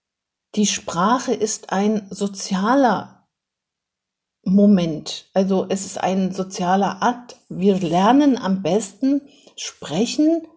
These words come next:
und wir lernen, die Wörter besser zu identifizieren und zu hören, wenn wir uns unterhalten. Unsere Kinder lernen von den Erwachsenen, von uns.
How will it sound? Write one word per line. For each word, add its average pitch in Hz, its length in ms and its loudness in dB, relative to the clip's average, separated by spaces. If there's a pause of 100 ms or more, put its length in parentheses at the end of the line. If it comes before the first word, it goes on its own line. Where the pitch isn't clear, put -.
(1300)
und 208 480 2
wir 180 520 0
lernen, 208 580 4
die 170 160 -4
Wörter 208 300 2
besser 202 520 2
zu 220 160 0
identifizieren 190 1500 -2 (680)
und 208 240 2
zu 151 220 -6
hören, 254 640 4 (1700)
wenn 180 360 2
wir 240 380 2
uns 202 640 -2
unterhalten. 226 1000 -2 (380)
Unsere 208 380 0
Kinder 240 680 4
lernen 214 560 0
von 208 220 -2
den 214 160 2
Erwachsenen, 214 760 -2
von 202 240 -4
uns. - 640 -2